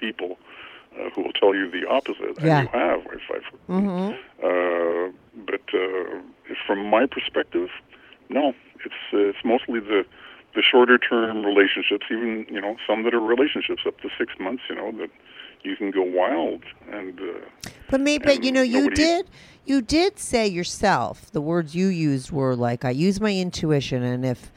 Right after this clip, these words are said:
Speaker 2: it's someone that I think we're just gonna hook up, I'm just gonna hook up with, I just, you know,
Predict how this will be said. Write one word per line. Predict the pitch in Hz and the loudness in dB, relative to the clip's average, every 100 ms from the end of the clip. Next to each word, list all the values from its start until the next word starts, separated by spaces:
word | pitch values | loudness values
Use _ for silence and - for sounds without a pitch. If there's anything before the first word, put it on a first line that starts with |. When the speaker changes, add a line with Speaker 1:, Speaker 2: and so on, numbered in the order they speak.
| - - _ _ _ _ - | -20 -20 _ _ _ _ 2
Speaker 2:
it's | 170 - - | 2 2 -4
someone | - - - 185 180 196 185 | -6 -6 4 4 6 4 4
that | 170 | 4
I | 160 | 2
think | - 165 151 | 2 0 2
we're | 151 | 2
just | 156 - | 0 -2
gonna | 156 143 | -2 0
hook | 143 175 160 - | -2 0 2 4
up, | 180 240 220 | 2 2 -2
I'm | 175 | -4
just | 170 - | -4 -4
gonna | 160 160 | 0 2
hook | 156 185 | 0 0
up | 214 - | -2 2
with, | 254 262 | 2 4
I | 190 | 2
just, | 160 147 - - | 2 -2 -4 -6
you | 147 | -2
know, | 120 | 0